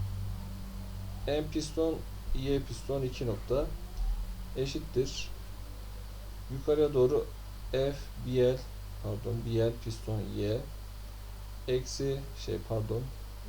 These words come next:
bu da artı olacak. Artı F C H eksi F gaz eksi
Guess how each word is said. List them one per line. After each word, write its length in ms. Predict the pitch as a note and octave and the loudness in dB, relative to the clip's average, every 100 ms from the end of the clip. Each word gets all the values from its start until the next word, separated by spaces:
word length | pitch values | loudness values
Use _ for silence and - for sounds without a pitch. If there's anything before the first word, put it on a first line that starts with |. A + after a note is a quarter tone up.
| - | -6
bu 100 | A#2+ | -2
da 120 | G#2+ | 0
artı 280 | F#2+ G2+ - | 0 -2 -4
olacak. 240 | G2+ A#2+ B2 | -2 -2 0
Artı 500 | - B2 B2 D3 C#3+ - - - - | 2 2 2 0 0 0 -6 -8 -2
F 200 | B2 B2+ A#2 | 2 2 0
C 220 | - A2 G#2 | -2 0 2
H 400 | G#2+ B2+ - - B2 | 2 0 -2 -6 0
eksi 540 | B2 - - C3 B2+ - - - - - - - - - | 0 0 0 2 4 4 2 -2 -4 -6 -6 -6 -6 -4
F 160 | A#2 A#2 - | 0 2 2
gaz 380 | F#2 G#2 - - - - - - - - - - - | 2 2 2 0 10 12 12 12 12 12 12 8 4
eksi 540 | C3 C3 - D3+ D3 | 4 4 4 2 2